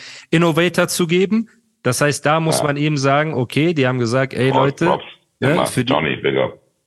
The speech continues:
Speaker 1: für die Legacy, wir müssen den O G mit draufnehmen, der Originator, der, der
Speaker 2: Ja.
Speaker 1: das Ding angefangen hat“,
Speaker 2: Ja.
Speaker 1: ne? Und,
Speaker 2: Ja, auch an
Speaker 1: ähm,
Speaker 2: Raff natürlich, weil es ja Raff und Bones, ne? Also Props
Speaker 1: Genau,
Speaker 2: beide.
Speaker 1: Raff und Bones, auf jeden
Speaker 2: Ja.
Speaker 1: Fall, Respekt an
Speaker 2: Ja.
Speaker 1: beide.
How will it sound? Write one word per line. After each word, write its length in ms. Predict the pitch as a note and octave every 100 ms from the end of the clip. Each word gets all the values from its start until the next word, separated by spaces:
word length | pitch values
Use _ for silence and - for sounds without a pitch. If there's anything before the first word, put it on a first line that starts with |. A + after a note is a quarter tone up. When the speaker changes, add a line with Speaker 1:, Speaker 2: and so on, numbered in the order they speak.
| _ -
Speaker 1:
für 180 | - A#2+
die 120 | A#2+
Legacy, 800 | B2 D3+ E3+ - F3 F3+ F#3 -
wir 120 | A2+
müssen 340 | B2 D#3+ D#3 C#3
den 160 | C3 A#2+
O 180 | C#3+ D3+
G 260 | C3 E3+
mit 220 | E3+ C#3 B2+
draufnehmen, 640 | A#2 D3 - D3+ E3 D3+
der 160 | C3
Originator, 720 | B2 C3 D#3 D#3+ D#3+ E3 E3 D3+
der, 160 | C#3+
der 120 | C#3+ C3
Speaker 2:
Ja. 40 |
Speaker 1:
das 200 | B2+ -
Ding 200 | C#3+ C3+
angefangen 540 | B2+ D#3+ E3+ F3 F3+
hat“, 120 | F#3+ G#3
Speaker 2:
Ja. 100 | -
Speaker 1:
ne? 280 | B2 D3+ F#3+ - - - _ _ -
Und, 360 | D3 C#3+ C3+
Speaker 2:
Ja, 80 | C3+
auch 40 | C3
an 120 | C#3+ D3
Speaker 1:
ähm, 60 |
Speaker 2:
Raff 200 | C#3 -
natürlich, 500 | C2 B1+ C2+ C2+ B1
weil 120 | C2
es 60 | B1
ja 100 | C2
Raff 220 | A1 C2 A#1
und 160 | A1
Bones, 240 | A1 B1 -
ne? 140 | C2 -
Also 180 | A1+ -
Props 180 | - F3+
Speaker 1:
Genau, 240 | F#3+ B2+
Speaker 2:
beide. 160 | C2+ A#2
Speaker 1:
Raff 220 | D3 C#3
und 140 | A2+
Bones, 400 | B2 F3 G3+ -
auf 140 | A#2+ A#2
jeden 100 | D3
Speaker 2:
Ja. 60 |
Speaker 1:
Fall, 100 | D#3 D#3
Respekt 440 | A#2+ - C#3+ C#3
an 80 | B2
Speaker 2:
Ja. 60 | C3
Speaker 1:
beide. 420 | C3+ E3+ F3+